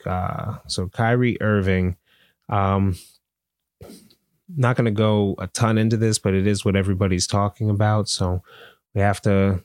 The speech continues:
you know, this is right along the lines of what we said with Kanye. So for those of you that don't know what happened, Ky-, Kyrie Irving is under fire right now. Uh, on October twenty-seventh, and this is an excerpt from the New York Times.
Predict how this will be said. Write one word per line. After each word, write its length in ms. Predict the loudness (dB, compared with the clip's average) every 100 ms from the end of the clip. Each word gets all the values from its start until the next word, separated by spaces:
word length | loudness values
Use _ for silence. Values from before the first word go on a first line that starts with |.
| -4
you 120 | 0
know, 120 | 2
this 220 | 2 2
is 140 | 0 2
right 200 | 2 2
along 320 | 2 2 2
the 80 | 2
lines 440 | 2 2 2 2
of 240 | 0 0
what 120 | -2 -2
we 120 | -2
said 340 | 0 0 0
with 480 | 0 0 0 -2 -6
Kanye. 580 | -4 -2 0 -2 -4 -4
So 360 | -2 0 -2
for 160 | -4 -2
those 260 | 0 0 2
of 60 |
you 100 | 2
that 220 | 2 0 0
don't 220 | 0 2
know 80 | 0
what 160 | 0
happened, 640 | 0 -2 -2 -2 -2 -2 -4
Ky-, 300 | -2 -2 -2
Kyrie 440 | -2 0 2 0
Irving 440 | 2 2 2 0 -2
is 540 | -2 -2 -2 -4 -6 _ -20 -20 -20 _ _ _
under 260 | -2 2 2
fire 460 | 0 0 2 2 2
right 220 | 0 0
now. 440 | 0 0 -2 -4 -12 -14 -4
Uh, 260 | 0 0 0
on 160 | 0 0
October 440 | 0 0 0 0
twenty-seventh, 840 | -2 0 2 2 2 2 2 0
and 120 | 0 -2
this 160 | 0
is 140 | 0 0
an 100 | 2
excerpt 440 | 0 0 -2 -2
from 80 | -2
the 60 |
New 120 | 0 2
York 300 | 0 -2 -4
Times. 580 | -2 0 0 -2 -4